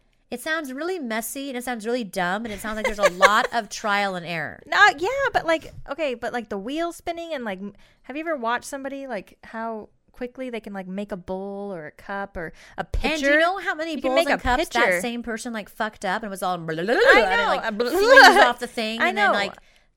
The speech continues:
Speaker 2: I know, but think when you got good at it, how cool it would be.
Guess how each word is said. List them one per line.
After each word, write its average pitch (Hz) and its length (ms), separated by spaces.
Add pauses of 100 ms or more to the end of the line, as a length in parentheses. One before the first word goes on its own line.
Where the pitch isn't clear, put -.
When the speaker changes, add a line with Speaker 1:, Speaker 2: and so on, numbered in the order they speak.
(560)
Speaker 2:
I 294 100
know, 302 140
but 269 120
think 285 220
when 254 120
you 233 80
got 208 300
good 233 160
at 226 160
it, 180 160
how 214 140
cool 320 320
it 170 100
would 160 140
be. 110 240